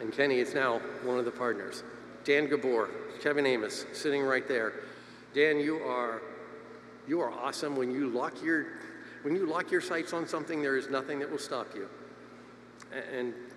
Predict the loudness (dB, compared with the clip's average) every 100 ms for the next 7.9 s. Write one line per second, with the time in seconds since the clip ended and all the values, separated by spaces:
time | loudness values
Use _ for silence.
0 | -16 -18 -18 -20 -14 2 4 6 4 2
1 | -2 -8 -10 -8 2 2 2 -2 0 4
2 | 2 2 2 2 0 -4 -2 0 2 4
3 | 2 2 -4 -8 -6 -6 -6 -8 -8 -8
4 | -10 -14 -18 -18 -18 -18 -20 -20 -20 -20
5 | -20 -10 -6 -2 0 2 6 4 2 -2
6 | 0 0 2 -2 0 2 4 4 0 -2
7 | 0 0 -4 -8 -4 -4 -2 -6